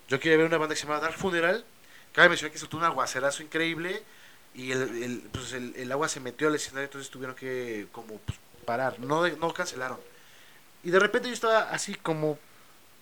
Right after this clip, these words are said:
pípila, parado ahí en la lluvia con mi impermeable roto.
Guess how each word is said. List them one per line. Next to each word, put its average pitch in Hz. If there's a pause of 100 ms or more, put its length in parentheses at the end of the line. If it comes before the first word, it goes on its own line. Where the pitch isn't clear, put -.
(160)
pípila, 180
parado 196
ahí 190
en 180
la 156
lluvia 185
con 156
mi 151 (220)
impermeable 165
roto. 170